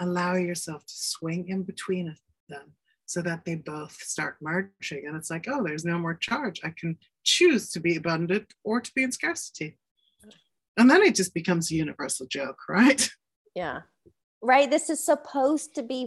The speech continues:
Speaker 2: fun. I, I feel like everybody got so serious and, and they forgot what this is all about. This is our playground.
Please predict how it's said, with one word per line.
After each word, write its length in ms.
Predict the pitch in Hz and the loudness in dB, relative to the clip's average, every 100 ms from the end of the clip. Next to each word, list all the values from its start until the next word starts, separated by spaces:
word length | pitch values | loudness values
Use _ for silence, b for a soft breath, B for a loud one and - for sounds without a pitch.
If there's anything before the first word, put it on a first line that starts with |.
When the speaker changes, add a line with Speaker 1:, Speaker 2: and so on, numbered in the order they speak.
| 233 | 0
Speaker 2:
fun. 320 | 254 247 190 | 2 2 2
I, 140 | 190 214 | -2 0
I 80 | 233 | -2
feel 180 | 233 262 | 0 0
like 160 | 254 247 b b b - | 0 -4 b b b 0
everybody 460 | 226 254 240 240 | 2 4 4 4
got 260 | 208 208 208 | 4 2 2
so 200 | - 220 | -2 -4
serious 500 | 214 233 226 190 196 | 0 0 2 2 -2
and, 200 | 190 175 | -6 -6
and 140 | 180 185 | -6 -4
they 100 | 190 | -6
forgot 300 | 196 202 190 | 0 0 2
what 100 | 185 | 0
this 180 | 175 | -4
is 140 | 180 170 | -4 0
all 200 | 170 156 | 2 2
about. 280 | 151 - - _ - | 0 -2 -4 _ -6
This 160 | 190 190 | -6 -4
is 140 | 202 | 2
our 160 | 190 196 | 4 4
playground. 600 | - 190 180 165 - | 2 0 0 -2 -4